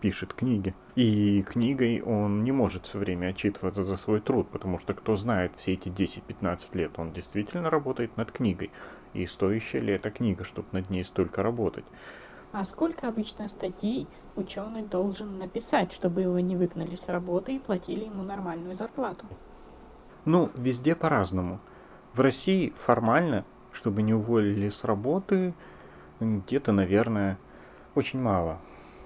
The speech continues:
Speaker 1: Одна или меньше статей в год. Но здесь самое главное не количество, а качество. Вообще, э, в нормальной научной системе главное не количество, а качество. И очень мало — это значит,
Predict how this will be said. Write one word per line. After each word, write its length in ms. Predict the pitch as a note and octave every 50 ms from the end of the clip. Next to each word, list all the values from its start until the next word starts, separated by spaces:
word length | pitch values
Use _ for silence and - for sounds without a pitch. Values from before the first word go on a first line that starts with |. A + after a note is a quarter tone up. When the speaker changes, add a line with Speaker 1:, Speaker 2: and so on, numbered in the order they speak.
| - - - - - -
Speaker 1:
Одна 460 | - A#2+ G#2+ G2+ A#2+ B2+ C3+ C3+ B2+ G#2
или 220 | G2 A2 G2+ G2
меньше 360 | G2+ G#2 G#2 G2+ F#2+ - -
статей 380 | G2 - - G2+ G2 - G2+ F#2+
в 80 | F#2+
год. 220 | G2 G2 F#2 F2 - - - - - - - - - -
Но 240 | - C3+ C3 B2 A#2+
здесь 260 | A2 A2+ C#3 C#3+ C3
самое 340 | - - C#3 A#2+ A#2+ A#2 A2+
главное 440 | A2 A#2+ B2 A#2 A2+ A2+ A2+ A2 G#2+
не 280 | A2 A2+ A#2 A#2 A#2 A2+
количество, 680 | - - A#2 A#2+ C3+ D3 - - C3+ - - - A#2+ -
а 140 | - B2
качество. 580 | A#2 - - C3+ G#2+ F2+ - - - - - - - - -
Вообще, 520 | A#2 A2 G2+ G2 - - - C3 C3 B2 - - - - - - - - - - -
э, 220 | C3+ A#2 G#2 G2
в 100 | F#2+ G#2
нормальной 480 | A2+ A#2 A2+ A#2 A#2 A2 G#2 G2 F2+ F2+
научной 480 | F2+ F#2+ G2+ G2+ G2+ - - F#2+ -
системе 480 | - - A2 - - - F3 E3+ D#3+ C3
главное 420 | A2+ B2 A#2+ B2 B2+ A#2+ G#2+ G2+
не 140 | F#2+ G2 G2
количество, 560 | - G2+ G2+ G#2+ G#2+ - - - - - -
а 100 | - A#2
качество. 580 | - - A#2 F#2+ - - - - - - G#2+ G2 - - - - - - - - -
И 540 | - A2 G#2+ G#2+ A2 A2 G#2+ G#2+ G#2+ G#2+ G#2 G2+ - - - - -
очень 340 | C3+ C3 A#2+ - - C#3 B2+
мало — 420 | C3 C#3+ D#3+ E3+ F3 E3+ E3+ - - -
это 440 | - C3 C3 C3 - - A#2+ A#2+ A2+
значит, 640 | A2 A2+ A2+ A2 A2 A2 A2 - A#2 A2+ A2 -